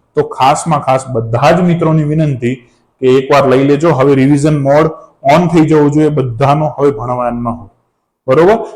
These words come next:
અને ફટાફટ કોન્સ્ટેબલ, આની અંદર એમની આન્સર કી આપેલી છે, અને સૌથી મોટી વસ્તુ કે આ પ્રિન્ટેબલ છે,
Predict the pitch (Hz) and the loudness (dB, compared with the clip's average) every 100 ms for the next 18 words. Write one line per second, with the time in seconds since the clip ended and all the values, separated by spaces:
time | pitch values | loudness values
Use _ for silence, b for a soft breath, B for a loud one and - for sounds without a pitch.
0 | - 156 143 - 170 190 170 175 170 151 | -12 -6 -6 -2 0 2 2 0 0 -2
1 | 156 160 160 - 147 151 156 160 151 151 | -2 -2 -2 0 0 0 2 2 0 -2
2 | 143 139 143 156 151 151 147 151 151 147 | 0 0 0 -2 0 2 2 2 0 0
3 | 170 175 B B - 151 143 143 143 143 | 0 -4 B B -10 -6 -2 0 0 0
4 | 143 156 131 131 135 135 147 147 147 147 | -2 -2 -2 -2 -6 -2 -2 -2 -8 -4
5 | 135 110 101 - | -4 -4 -8 -14